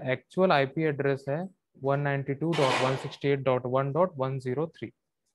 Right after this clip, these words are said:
ये हमारा क्या है, Actual आईपी address है। मतलब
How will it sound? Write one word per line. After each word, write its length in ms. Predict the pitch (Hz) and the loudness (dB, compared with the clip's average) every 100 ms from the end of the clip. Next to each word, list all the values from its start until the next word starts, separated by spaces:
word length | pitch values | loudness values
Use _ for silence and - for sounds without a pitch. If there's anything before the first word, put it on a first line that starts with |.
| _ _ _ - | _ _ _ -4
ये 180 | 131 156 | 0 0
हमारा 340 | 156 151 156 | 2 2 2
क्या 180 | 151 151 | 2 0
है, 200 | 151 165 - _ _ | 0 -4 -8 _ _
Actual 320 | 127 127 156 135 | -4 0 2 4
आईपी 240 | 117 117 | 2 -2
address 240 | 110 110 107 | -4 -6 -6
है। 80 | |
मतलब 300 | 120 165 175 | -4 -2 -2